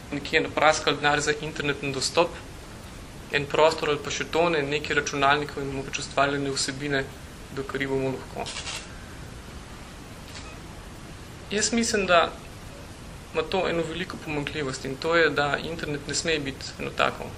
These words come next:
prebežališče iz obupa, ampak ali bi mogel ratati na platformo, ki bi to normalno omogočil, ali pa kaj bi bilo še veliko bolj pomembno, je to, da bi se spet, sploh zdaj, v času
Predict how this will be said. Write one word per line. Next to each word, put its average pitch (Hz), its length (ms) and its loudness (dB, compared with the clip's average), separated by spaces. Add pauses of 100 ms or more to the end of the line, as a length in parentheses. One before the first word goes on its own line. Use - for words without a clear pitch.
(420)
prebežališče 143 760 2
iz 135 200 0
obupa, 156 540 2
ampak 139 340 -4
ali 147 160 4
bi 147 80 -2
mogel 147 220 2
ratati 147 380 6
na 139 60 -2
platformo, 147 480 0
ki 143 120 -2
bi 135 120 -6
to 156 140 0
normalno 147 420 2
omogočil, 139 460 0 (800)
ali 170 200 4
pa 165 100 2
kaj 160 180 8
bi 165 100 0
bilo 143 120 -4
še 147 140 2
veliko 156 300 -4
bolj 165 180 0
pomembno, 147 380 2
je 135 140 -2
to, 151 200 6 (160)
da 139 60 -2
bi 139 120 -6
se 143 300 2 (340)
spet, 156 460 4 (680)
sploh 147 300 -2
zdaj, 139 220 4 (400)
v - 100 -4
času - 320 4